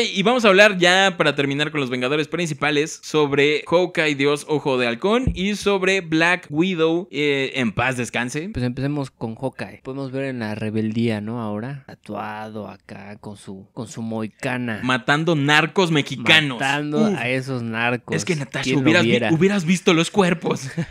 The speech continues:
Speaker 1: ¿Cómo dejó a esos pobres mexicanos? <laughs> Ay, no, Hawk-, eso me gustó. Me
Speaker 2: Sí,
Speaker 1: gustó. Uf.
Speaker 2: yo creo que sí estuvo bien, pero yo lo veía más a él, eh, sacrificándose.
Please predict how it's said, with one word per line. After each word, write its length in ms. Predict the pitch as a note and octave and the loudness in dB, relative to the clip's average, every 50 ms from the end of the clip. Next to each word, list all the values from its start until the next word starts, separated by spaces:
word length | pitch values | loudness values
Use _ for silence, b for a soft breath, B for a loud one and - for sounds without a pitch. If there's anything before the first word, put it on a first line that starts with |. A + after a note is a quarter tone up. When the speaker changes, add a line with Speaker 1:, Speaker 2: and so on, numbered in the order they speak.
| - D3 - | -4 -2 0
Speaker 1:
¿Cómo 260 | - A3+ A3+ A#3 B3 | 2 4 4 4 6
dejó 300 | A#3 A3+ G#3+ - A#3 G#3+ | 6 4 4 4 4 4
a 40 | G3 | 4
esos 200 | G3 G3 C4 G#3+ | 2 2 2 2
pobres 360 | D#3+ G#3+ G#3 F#3 F3 F#3 F3 | 4 4 6 6 6 4 6
mexicanos? 680 | F3+ D#3 - - F#3+ - C3+ - G3+ F#3 - - - F#3+ D3+ - - | 4 4 4 4 2 2 6 8 8 8 8 8 6 4 4 2 0
<laughs> 560 | E3+ F3+ - - - - - - - - - D3+ E3 E3 F3+ | -2 -4 -4 -6 -8 -12 -12 -14 -14 -16 -16 -14 -12 -8 -6
Ay, 220 | F#3 F#3 F3+ F3 E3 | -4 -2 -2 -2 -4
no, 440 | D#3+ D#3+ E3 E3 E3 E3 D#3+ D#3 | -4 -4 -2 -2 0 0 -2 -2
Hawk-, 240 | C#3+ - D#3 D3 C#3+ | -2 -2 -4 -2 -2
eso 180 | E3 A#3 - D4+ | -4 -4 -4 -4
me 80 | E3 | -6
gustó. 400 | G#2+ - - - - A#2+ A#2+ A#2 - - - D#3 | -8 -10 -10 -8 -8 -6 -6 -8 -10 -12 -16 -12
Me 100 | - C3 | -10 -2
Speaker 2:
Sí, 180 | C#3+ C#3+ C#3+ C3 | 2 4 4 6
Speaker 1:
gustó. 320 | B2+ A#2+ A2+ A2+ A2 - | 6 4 4 2 0 0
Uf. 180 | G3+ G3 F3 - | -2 -2 -2 -2
Speaker 2:
yo 180 | D3+ D3 E3+ E3+ | -2 -4 -2 -2
creo 220 | - G3+ G#3+ G3 | 0 -2 -2 0
que 300 | F#3+ G3+ F#3+ F3 E3+ - - | 2 2 2 2 0 -2 -6
sí 200 | - - - D3+ | -8 -6 -6 -6
estuvo 380 | E3 - - - F3+ F3+ F3+ | -6 -6 -6 -8 -4 -4 -4
bien, 260 | D#3 D3 D3+ F3+ F#3+ F3+ | -4 -4 -4 -6 -6 -4
pero 180 | - D#3+ B2+ | -4 -2 -2
yo 160 | A#2+ B2+ D3 | 0 0 0
lo 120 | D#3 E3 D#3 | 0 0 0
veía 300 | C#3 B2 A#2+ B2+ C3 C3+ | 0 -2 0 -2 -2 -2
más 320 | C#3 C#3 C#3 C#3 C3 - | -4 -4 -4 -6 -6 -6
a 140 | C3 A#2 A#2 | -6 -6 -4
él, 300 | A#2+ B2 B2+ B2+ C3 C3 | -6 -6 -8 -8 -8 -10
eh, 80 | B2+ B2 | -10 -10
sacrificándose. 1040 | - - A#2+ - - A#2 - A#2+ A2 - C#3 C#3 D3+ D#3 D#3+ D3+ C#3+ F3+ G3 D4+ | -10 -10 -10 -8 -8 -8 -8 -8 -6 -2 -2 -2 0 -2 -4 -4 -4 -6 -10 -10